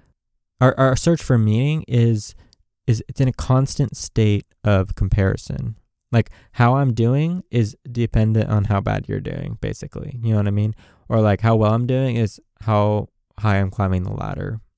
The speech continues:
or how far I can get up this pyramid. It, it, it's kind of the ladder mentality. But Ubuntu, it's, I learn about myself. Like, my meaning comes through my encounter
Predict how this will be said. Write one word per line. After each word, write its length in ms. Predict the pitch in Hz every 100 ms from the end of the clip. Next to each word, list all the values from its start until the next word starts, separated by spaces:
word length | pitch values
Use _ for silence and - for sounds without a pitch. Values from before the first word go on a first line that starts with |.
| _
or 260 | - 107 98
how 140 | 101
far 260 | 104 113 104
I 80 | 101
can 100 | 98
get 160 | 104
up 140 | 104 -
this 160 | 101
pyramid. 580 | - - - - 98 - - _ _ _ _ _ _ _ _ -
It, 160 | 120 -
it, 140 | 123
it's 180 | - 110
kind 180 | - 123
of 160 | 113 - _
the 120 | 113
ladder 400 | 101 98 98 95
mentality. 720 | 95 92 95 95 101 113 131 143 _ - _ _ _ _ _ _ -
But 240 | 117 107
Ubuntu, 800 | 110 104 107 143 - 95 95 107 - _ _ _ _ _ _ _ _ _ _ _ -
it's, 400 | 113 101 - - _ _ _ _
I 160 | 110 120
learn 220 | 135 135
about 260 | 117 110 98
myself. 720 | 95 92 - 107 95 98 -
Like, 160 | 107 101
my 160 | 104
meaning 580 | 101 101 104 127 135 139
comes 640 | - 113 113 127 151 - - _ _ _ _ -
through 160 | 120
my 160 | 110 104
encounter 920 | 98 95 - 104 101 - - - 107